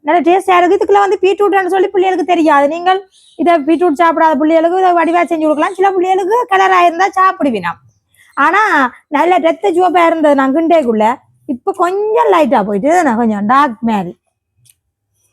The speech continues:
நல்லா இருக்குண்ணா? இருங்க. சூப்பரா இருக்கு. ஒரு இனிப்பு தன்மையும் வருது. நல்லா இருக்கு.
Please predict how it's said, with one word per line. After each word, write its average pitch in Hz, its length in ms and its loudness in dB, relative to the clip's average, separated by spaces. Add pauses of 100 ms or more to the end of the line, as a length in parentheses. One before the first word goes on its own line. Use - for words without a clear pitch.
(2000)
நல்லா 330 280 0
இருக்குண்ணா? 294 460 0 (360)
இருங்க. 339 360 0 (2250)
சூப்பரா 381 320 0
இருக்கு. 285 120 0
ஒரு 277 320 2
இனிப்பு 403 300 -4
தன்மையும் 339 440 -4
வருது. 269 260 -2
நல்லா 311 380 0
இருக்கு. 202 320 -4